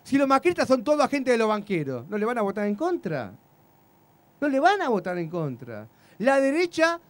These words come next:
le va a votar a Alberto Fernández las leyes fundamentales para que aplique este ajuste. ¿Quién va a ser los únicos que se van a plantar contra eso? Va a ser el Frente de Izquierda.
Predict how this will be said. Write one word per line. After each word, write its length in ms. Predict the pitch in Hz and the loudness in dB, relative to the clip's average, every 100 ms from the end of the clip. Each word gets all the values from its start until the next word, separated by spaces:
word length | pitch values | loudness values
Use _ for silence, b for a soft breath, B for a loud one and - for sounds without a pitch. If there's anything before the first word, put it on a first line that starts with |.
| _ | _
le 160 | 180 226 | -2 0
va 140 | 294 | 2
a 20 | 320 | 2
votar 360 | 277 294 302 | 0 0 0
a 40 | 262 | 2
Alberto 280 | 277 269 269 | -2 -2 -4
Fernández 460 | 233 240 339 311 | -4 -4 -4 -2
las 120 | 226 | -2
leyes 240 | 269 320 269 | -2 -2 -4
fundamentales 680 | 240 226 214 220 262 339 294 | -4 -6 -4 -2 0 -2 -2
para 180 | 233 | -2
que 60 | 214 | 0
aplique 220 | 208 220 | 0 -2
este 100 | 220 | -4
ajuste. 760 | 196 339 359 - 170 147 117 101 _ b b b | -4 -2 -4 -4 -6 -6 -6 -10 _ b b b
¿Quién 220 | - 370 330 | 2 2 4
va 60 | |
a 40 | 277 | 2
ser 160 | 320 | 4
los 240 | 330 262 - | 4 2 6
únicos 380 | 381 370 294 277 | 6 6 4 4
que 100 | 220 | 2
se 120 | 247 | 2
van 140 | 302 | 2
a 80 | 294 | 2
plantar 320 | 247 240 269 | -2 0 0
contra 220 | 254 240 320 | 0 0 0
eso? 120 | 294 | 0
Va 80 | 240 | -2
a 20 | |
ser 120 | 247 | -2
el 80 | 226 | -2
Frente 200 | 240 220 | -2 -2
de 80 | 214 | -2
Izquierda. 600 | 294 330 269 170 120 | -2 -2 -2 -4 -6